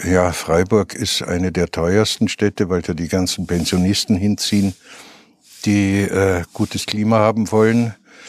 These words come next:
Dann ist es eine große, äh, Medizinuniversität, wo die reichen Kinder von irgendwelchen Ärzten da die Wohnungen besetzen und dieser Wohnraum ist in Freiburg auch sehr teuer. Abgesehen von München da, aber da war ich ja eh nie.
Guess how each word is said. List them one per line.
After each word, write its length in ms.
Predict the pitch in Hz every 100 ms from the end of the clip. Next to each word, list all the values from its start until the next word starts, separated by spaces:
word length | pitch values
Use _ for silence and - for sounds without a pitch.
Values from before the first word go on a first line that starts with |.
| -
Dann 200 | - 95
ist 120 | 90
es 160 | 95 -
eine 160 | 98
große, 460 | 90 92 104 101 110
äh, 420 | 95 85 90 87 82
Medizinuniversität, 1800 | - 87 90 92 - - 101 110 110 110 110 101 98 104 - 101 101 -
wo 240 | 92 87 78 - - - - -
die 80 | 98
reichen 560 | 90 98 - 104 95 - - _ _ _ - _ _ _ _
Kinder 480 | - 113 113 110 107
von 260 | - 104 95
irgendwelchen 540 | 101 104 98 98 101
Ärzten 500 | 85 98 104 - 107
da 220 | 101 101
die 180 | 98 98
Wohnungen 460 | 92 98 104 107 98
besetzen 540 | 98 101 104 - 101
und 260 | 95 90 -
dieser 480 | 95 - 101 87
Wohnraum 480 | 90 117 110 107 95
ist 160 | 85 -
in 100 | 92
Freiburg 460 | - 80 82 78
auch 140 | 78 73
sehr 220 | - 67
teuer. 380 | - 64 62 58 - - - -
Abgesehen 560 | - - - 90 90 80
von 200 | 87 73
München 460 | 76 90 87 85 78
da, 200 | 80 -
aber 180 | 90
da 160 | 87 82
war 120 | 80
ich 100 | 85
ja 120 | 80
eh 220 | - 64 64
nie. 240 | 65 69